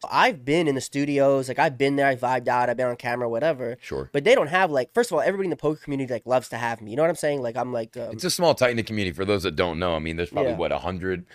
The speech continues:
Speaker 2: a hundred mainstream guys that everybody really, you know, knows. And within that community, you can kinda go into a room and just, you know, "Oh, that's fucking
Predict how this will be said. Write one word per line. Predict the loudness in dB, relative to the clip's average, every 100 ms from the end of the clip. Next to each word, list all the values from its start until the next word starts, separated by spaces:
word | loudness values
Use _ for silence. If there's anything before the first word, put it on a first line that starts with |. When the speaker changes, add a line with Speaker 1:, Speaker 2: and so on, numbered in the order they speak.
| -20 _
Speaker 2:
a | -6
hundred | -4 -4 -4
mainstream | -2 -2 -6 -8 -4
guys | 2 2 2
that | 0
everybody | -2 -2 -2 -2
really, | -4 -4 -6 -6
you | -6
know, | -4 -4
knows. | -2 0 0 -4
And | -8
within | -8 -6
that | -6 -6
community, | -6 -6 -6 -6
you | -10
can | -12
kinda | -10 -8 -6
go | -6
into | -6 -4
a | -4
room | -6 -6 -8
and | -10
just, | -14 -16 _ _ _ _
you | -6
know, | 0
"Oh, | 2 2
that's | 2 0
fucking | -2 -2 -2 -8